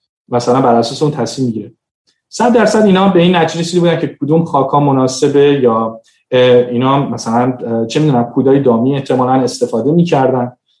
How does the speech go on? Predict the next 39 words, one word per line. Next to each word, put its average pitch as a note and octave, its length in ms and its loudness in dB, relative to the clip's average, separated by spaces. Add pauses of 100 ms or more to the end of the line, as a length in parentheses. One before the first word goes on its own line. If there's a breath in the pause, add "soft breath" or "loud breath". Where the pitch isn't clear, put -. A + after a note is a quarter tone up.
(220)
من F#3+ 320 0
کلاً E3 240 2
اطلاعات D3+ 480 0
دقیقی C#3 480 0
ندارم E3 460 0
که - 80 -8
آیا D3 220 0
مثلاً C3 300 -6
به C#3+ 60 -4
صورت C3+ 300 -4
سیستماتیک B2 760 -4
اینا C3+ 140 -8
کود D3 240 0
استفاده B2 440 0
می‌کردن D#3+ 600 -2 (460 loud breath)
یا C#3 220 2
نه، A#2+ 420 -2 (920)
ولی، E3+ 640 2 (300)
اه، B2+ 60 -6 (640)
اه، A#2+ 400 0 (1040)
دید E3 380 2
درستی D#3 340 2
داشتن D3 360 -2
که D3 120 -4
کجاها C3 440 0
کیفیت B2+ 440 -4
آبش C#3 320 -2
مناسب‌تره، B2 640 -2
یعنی A#2+ 200 0
قناتایی B2 440 -2
که C3 100 -6
امروز A#2 320 -2
هست C#3 180 -4
وقتی A#2+ 260 -6
نگاه A#2 300 0
می‌کنیم B2 300 -2
اینی D3+ 140 -2
که D3+ 120 -2
اینا C#3 340 -4